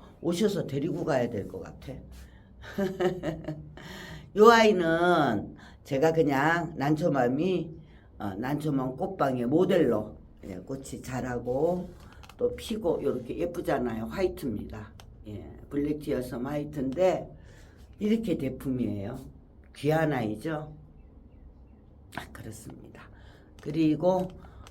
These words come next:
아, 우리 반다꽃 핀 거 보세요, 고객님. 너무 예쁘죠? 예, 우리 반다는, 예, 이게 반다가, 어,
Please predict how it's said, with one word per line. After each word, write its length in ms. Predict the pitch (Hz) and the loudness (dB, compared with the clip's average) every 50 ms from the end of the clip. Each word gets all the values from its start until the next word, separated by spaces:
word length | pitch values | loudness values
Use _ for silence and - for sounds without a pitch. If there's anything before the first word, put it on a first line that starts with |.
| - | -8
아, 60 | - 123 | -2 0
우리 200 | 127 139 139 143 | 0 2 0 0
반다꽃 560 | 143 143 165 170 175 170 156 - - 143 143 | 0 0 0 0 2 0 0 -2 -4 -6 -10
핀 200 | - - 165 143 | -8 -4 -4 -2
거 80 | 143 143 | -2 -4
보세요, 420 | - - 113 - 135 117 113 110 | -4 -6 -8 -8 -8 -8 -8 -8
고객님. 540 | 110 110 110 110 107 104 104 107 110 - 101 - | -8 -8 -8 -8 -6 -8 -8 -10 -12 -14 -12 -6
너무 260 | 127 143 160 165 156 | -4 0 2 2 2
예쁘죠? 520 | 143 - - - - - - 104 92 - - - - - - - - - - - - - - - - - - - - | 0 0 -4 -8 -12 -12 -12 -12 -12 -12 -16 -18 -20 -20 -20 -20 -20 -20 -20 -20 -20 -20 -20 -20 -20 -20 -20 -16 -16
예, 340 | 98 95 - - - - - - - - - - - | -14 -14 -16 -16 -18 -18 -18 -18 -20 -20 -20 -18 -14
우리 240 | - 113 98 95 98 | -12 -10 -10 -10 -10
반다는, 880 | 110 113 117 113 110 107 101 98 101 101 117 147 170 370 370 226 - - - - - - - - - - - - - - - - - | -8 -4 -2 -2 0 0 -2 -2 -4 -4 -2 0 2 2 2 0 -4 -8 -14 -16 -18 -20 -20 -20 -20 -20 -20 -20 -20 -20 -20 -18 -16
예, 220 | - - - - - - - - - - - - - - - - - - - | -16 -16 -16 -18 -20 -20 -20 -20 -20 -20 -20 -20 -20 -20 -20 -20 -20 -16 -10
이게 640 | - 170 175 170 175 175 170 170 160 156 139 - - | -8 -6 -4 -2 0 0 2 2 4 4 2 2 0
반다가, 840 | - - 143 147 147 151 156 143 147 160 175 175 165 139 123 120 - - - - - - - - - - - - - - - - - - - - - - - - - - | -2 0 0 2 4 4 2 2 2 2 4 4 4 2 0 -2 -8 -12 -18 -20 -20 -20 -20 -20 -20 -20 -20 -20 -20 -20 -20 -20 -20 -20 -20 -20 -20 -20 -20 -20 -14 -8
어, 720 | - 117 117 110 110 107 104 98 101 98 90 76 - - | -6 -4 -4 -2 -4 -4 -4 -6 -6 -6 -8 -8 -10 -12